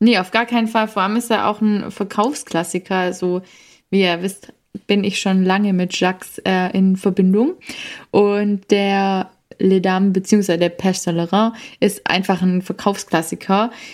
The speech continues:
Ähm, witzig finde ich auch, dass das, das wollte ich nur ganz kurz am Anfang schon mal einbringen,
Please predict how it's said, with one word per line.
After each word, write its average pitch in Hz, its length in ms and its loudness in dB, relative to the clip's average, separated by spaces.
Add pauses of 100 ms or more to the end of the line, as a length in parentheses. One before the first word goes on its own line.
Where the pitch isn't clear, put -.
(280)
Ähm, 196 540 2 (960)
witzig 214 520 2
finde 196 240 2
ich 190 140 -4
auch, 190 280 0
dass 185 280 -2
das, 180 400 -2
das 185 180 -4
wollte 190 200 2
ich - 100 0
nur 214 180 4
ganz 226 240 0
kurz 220 220 0
am 202 120 0
Anfang 214 300 0
schon 190 160 0
mal 180 120 2
einbringen, 196 540 0